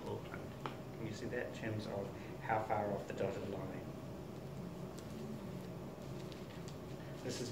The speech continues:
really a cold, dark, wet place. Hey, it is.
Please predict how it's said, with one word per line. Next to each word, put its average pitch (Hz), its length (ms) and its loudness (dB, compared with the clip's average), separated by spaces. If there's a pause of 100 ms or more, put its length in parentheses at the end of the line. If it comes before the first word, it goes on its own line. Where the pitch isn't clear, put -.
really 104 260 8
a - 20 8
cold, 95 460 4
dark, 92 220 2 (140)
wet - 120 0 (180)
place. - 280 -6 (680)
Hey, - 1000 2
it 381 60 6 (160)
is. - 140 4